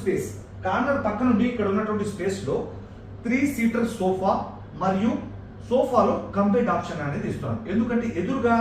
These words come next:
హోమ్ థియేటర్ సిస్టమ్ ఉంది కాబట్టి, థియేటర్ సిస్టమ్ ఉంది కాబట్టి ఇక్కడ సోఫా వేస్తే, సోఫాలో కంప్లీట్ ఆప్షన్ ఇస్తే, కూర్చున్న తర్వాత సోఫా కంప్లీట్ ఆప్షన్ ఓపెన్ చేసుకొని కాలు తప్పుకొని ఎదురుగా టీవీ, హోమ్ థియేటర్ సిస్టమ్,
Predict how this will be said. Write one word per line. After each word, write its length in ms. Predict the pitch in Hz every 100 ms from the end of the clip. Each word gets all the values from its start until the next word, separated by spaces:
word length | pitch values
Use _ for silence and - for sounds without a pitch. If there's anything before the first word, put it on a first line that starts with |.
| 233 - - - - -
హోమ్ 180 | 214 262
థియేటర్ 260 | 240 208 185
సిస్టమ్ 260 | 170 208 175
ఉంది 100 | 165
కాబట్టి, 260 | 156 120 -
థియేటర్ 220 | 247 240 220
సిస్టమ్ 260 | - 226 190
ఉంది 120 | 190 170
కాబట్టి 340 | 127 113 - 339 - - - - - - -
ఇక్కడ 180 | 220 277 220 220 - - - -
సోఫా 320 | 233 277 269 220
వేస్తే, 240 | 165 - 240 -
సోఫాలో 360 | 247 247 233 240 208
కంప్లీట్ 300 | 214 262 -
ఆప్షన్ 260 | - 233 214
ఇస్తే, 180 | - 170 - - - - -
కూర్చున్న 320 | 285 311 311 220
తర్వాత 240 | 208 160 - -
సోఫా 200 | 254 240
కంప్లీట్ 240 | 233 226 196
ఆప్షన్ 240 | 190 185 175 196
ఓపెన్ 200 | 254 190
చేసుకొని 340 | 165 - - 226 208
కాలు 180 | 247 254
తప్పుకొని 300 | 226 - 214 196
ఎదురుగా 280 | 208 226 226 220
టీవీ, 240 | 220 226 226 - - - - -
హోమ్ 160 | 214 240
థియేటర్ 260 | 226 220 202
సిస్టమ్, 300 | - 214